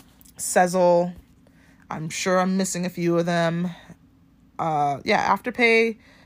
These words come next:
Sezzle, Klarna, Shop, Affirm,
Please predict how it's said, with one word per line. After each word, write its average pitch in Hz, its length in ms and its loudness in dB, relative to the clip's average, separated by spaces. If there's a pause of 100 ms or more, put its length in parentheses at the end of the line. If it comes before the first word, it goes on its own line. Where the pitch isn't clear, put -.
Sezzle, 196 480 2
Klarna, 180 760 0 (1000)
Shop, 175 580 0 (600)
Affirm, 165 640 -2